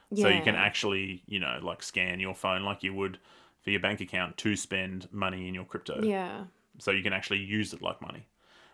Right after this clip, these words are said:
Speaker 1: as opposed to some of these where if it's sitting on your laptop, you
Speaker 2: Where it's
Speaker 1: can't,
Speaker 2: just
Speaker 1: you can't
Speaker 2: storage or
Speaker 1: pay.
Speaker 2: something of it.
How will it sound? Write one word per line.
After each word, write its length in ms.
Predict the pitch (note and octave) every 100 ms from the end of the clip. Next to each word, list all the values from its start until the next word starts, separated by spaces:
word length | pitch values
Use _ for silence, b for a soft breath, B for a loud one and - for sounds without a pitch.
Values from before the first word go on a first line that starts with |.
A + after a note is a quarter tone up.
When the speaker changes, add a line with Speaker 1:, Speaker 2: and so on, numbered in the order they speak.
| -
Speaker 1:
as 120 | F#2+
opposed 280 | F2+ F#2 -
to 60 |
some 200 | F2+ F2+
of 60 | F2+
these 220 | F#2 F2+ F#2
where 100 | F2+
if 80 |
it's 100 | -
sitting 240 | - F#2+ F#2
on 80 | F2+
your 120 | F#2
laptop, 300 | F2+ - -
you 40 |
Speaker 2:
Where 100 | G2
it's 80 | E2+
Speaker 1:
can't, 80 | F#2
Speaker 2:
just 140 | - -
Speaker 1:
you 60 | D#3
can't 240 | G3+ G3
Speaker 2:
storage 20 | D#3+
or 20 |
Speaker 1:
pay. 60 | G3
Speaker 2:
something 240 | F#3+ D#3+ D#3
of 100 | D3+
it. 260 | D3 D3+